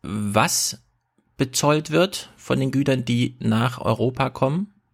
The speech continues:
Es geht ja hauptsächlich um Einfuhrzölle, Ausfuhrzölle gibt's auch, aber in dem Falle reden wir hauptsächlich über Einfuhrzölle.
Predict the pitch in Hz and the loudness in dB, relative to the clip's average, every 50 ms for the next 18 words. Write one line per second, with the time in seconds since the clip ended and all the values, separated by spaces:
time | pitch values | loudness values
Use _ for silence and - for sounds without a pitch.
0 | _ - - - - 98 98 104 101 95 92 98 - - 104 104 107 107 107 104 | _ -8 -6 -2 0 0 2 2 2 2 2 0 0 0 -2 -2 -2 -2 -2 0
1 | - 95 113 - - - - 110 107 - - 117 - - 113 - 117 107 104 107 | 0 0 0 0 0 2 2 2 4 4 4 2 2 0 0 0 0 0 0 0
2 | 107 - - - - 131 135 - - 104 104 104 107 104 - 107 104 104 - 110 | -2 -2 0 0 0 0 0 0 0 2 2 2 0 0 0 0 0 0 0 0
3 | 104 101 101 - - - - 110 110 104 104 104 113 - 113 101 98 98 - - | 2 2 0 -2 -2 -2 -2 0 2 4 4 4 4 4 2 0 0 0 0 0
4 | - 113 117 - - - 117 120 127 | 0 0 -2 -2 -2 -2 0 0 -2